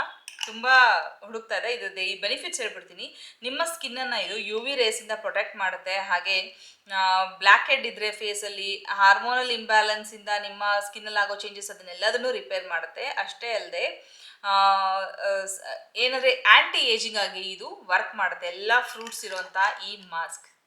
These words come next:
Thank you so much ಪೂರ್ಣಿಮಾ ಅವರೇ, ಒಳ್ಳೆ ಪ್ರಯತ್ನ actually. ಲಾಸ್ಟ್ ಟೈಮ್ ನೀವು already ನೋಡಿದ್ರಿ, ಸುಮಾರು ಮಾಸ್ಕ್‌ಗಳಿತ್ತು.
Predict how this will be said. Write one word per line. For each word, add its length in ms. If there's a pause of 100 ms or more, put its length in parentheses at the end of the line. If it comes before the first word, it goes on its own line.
(140)
Thank 300
you 80
so 440
much 580
ಪೂರ್ಣಿಮಾ 300
ಅವರೇ, 160
ಒಳ್ಳೆ 380
ಪ್ರಯತ್ನ 440 (120)
actually. 500 (1700)
ಲಾಸ್ಟ್ 260
ಟೈಮ್ 140
ನೀವು 220
already 220
ನೋಡಿದ್ರಿ, 440
ಸುಮಾರು 380
ಮಾಸ್ಕ್‌ಗಳಿತ್ತು. 800